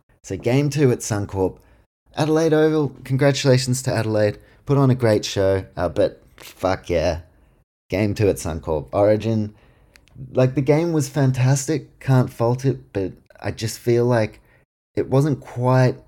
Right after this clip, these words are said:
the same as when in last year there were just some epic contests, like, really, really physical. I think game two, in my opinion, it's actually gonna be better than anything we saw last year,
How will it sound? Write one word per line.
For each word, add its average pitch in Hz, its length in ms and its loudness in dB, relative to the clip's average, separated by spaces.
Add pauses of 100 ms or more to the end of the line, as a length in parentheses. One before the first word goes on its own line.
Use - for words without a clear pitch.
(440)
the 110 100 -10
same 110 480 0
as 104 160 -4
when 107 200 -2
in 98 260 -6 (120)
last 101 460 -2
year 110 280 0 (360)
there 90 100 -6
were 92 60 -8
just 107 220 -8
some 104 220 -4 (160)
epic 120 480 -4
contests, 123 680 -2
like, 95 200 -6
really, 123 560 2
really 110 320 2
physical. 127 640 -4 (400)
I 117 80 -4
think 139 240 0
game 120 280 0
two, 113 400 -2 (920)
in - 60 -12
my 107 120 -2
opinion, 156 400 -2
it's 98 160 -6
actually 104 300 -4
gonna 98 140 -4
be 90 100 -4
better 92 540 0 (100)
than 92 120 -6
anything 90 420 -4
we 80 100 -4
saw 82 240 -4
last 80 420 -4
year, 73 320 -4